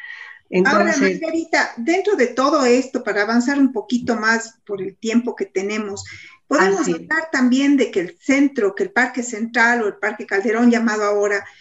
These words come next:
Speaker 1: es un lugar muy especial porque es a donde van a parar todas las, las manifestaciones y cuando queremos ser escuchados o cuando queremos ver algo,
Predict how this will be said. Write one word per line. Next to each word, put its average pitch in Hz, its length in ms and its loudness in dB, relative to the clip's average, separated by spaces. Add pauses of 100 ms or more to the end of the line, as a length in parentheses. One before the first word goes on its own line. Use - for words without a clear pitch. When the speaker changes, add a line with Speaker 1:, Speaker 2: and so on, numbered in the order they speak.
(260)
Speaker 1:
es 294 420 0
un 330 220 6
lugar 302 380 2
muy 302 300 6
especial 262 560 0
porque 285 280 -2
es 302 100 2
a 269 80 4
donde 226 260 2
van 285 200 4
a - 120 2
parar 311 420 2
todas 311 340 2
las, 202 320 -2 (100)
las 190 400 0
manifestaciones 285 960 2
y 233 200 -2
cuando 208 360 0
queremos 285 480 4
ser 285 160 2
escuchados 262 680 0
o 202 120 -4
cuando 208 340 -2
queremos 262 460 4
ver 233 200 2
algo, 254 380 0